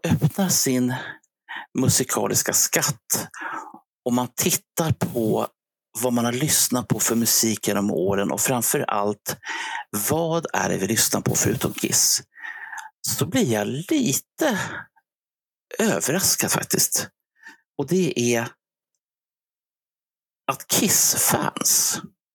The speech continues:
och nu utmanar jag er allihopa där ute i stugorna, är oerhört spretiga med sin musiksmak.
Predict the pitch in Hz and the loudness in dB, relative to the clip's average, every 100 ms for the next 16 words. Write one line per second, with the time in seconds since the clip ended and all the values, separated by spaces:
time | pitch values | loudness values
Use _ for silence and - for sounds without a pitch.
0 | _ 113 120 185 233 196 - 208 190 170 | _ -2 2 2 2 0 2 2 4 4
1 | 120 98 98 92 - 90 - - - 82 | 2 2 2 0 -2 -2 -2 -2 -2 0
2 | - - - - 117 - - - - - | -2 -2 -2 0 0 -2 -2 -4 -6 -4
3 | - - - - - 123 123 127 131 _ | 0 0 0 -2 -4 -2 0 0 -2 _
4 | _ _ - 233 185 104 107 110 127 127 | _ _ -2 0 2 2 2 2 0 -2
5 | 110 - - - - 104 - - - - | -2 -2 0 0 0 0 0 -2 -2 0
6 | - - 58 - - - - - - | 0 0 0 0 2 0 0 -2 -2